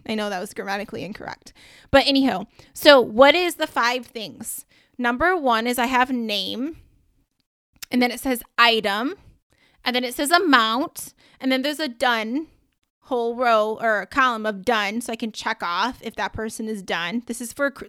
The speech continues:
like, Christmas shopping. And then I have notes. But if you wanna do this for the whole year round thing, you could do, like, each month, you know,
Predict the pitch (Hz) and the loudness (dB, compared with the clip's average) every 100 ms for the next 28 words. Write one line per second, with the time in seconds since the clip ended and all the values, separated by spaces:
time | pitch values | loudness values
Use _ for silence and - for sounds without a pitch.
0 | 254 233 208 226 220 202 208 - 65 71 | -2 -2 -2 -8 -8 -8 -8 -8 -12 -16
1 | - _ _ - - - 254 254 240 269 | -18 _ _ -20 -20 -8 -2 -2 -2 -2
2 | 240 226 214 196 - - - - _ _ | -4 -2 -2 -2 -4 -10 -14 -14 _ _
3 | - 240 403 554 440 302 302 311 294 294 | -8 0 2 2 -2 -6 -4 -4 -4 -6
4 | - 277 233 226 247 220 214 196 175 208 | -6 -4 -2 0 -2 0 -4 -4 -4 -2
5 | 320 311 240 208 208 220 262 240 233 208 | -4 -6 -10 -8 -10 -12 -12 -10 -8 -8
6 | 196 233 220 - 202 202 269 - - - | -8 -10 -10 -10 -8 -6 -8 -10 -16 -8
7 | 269 285 339 | -6 -6 -8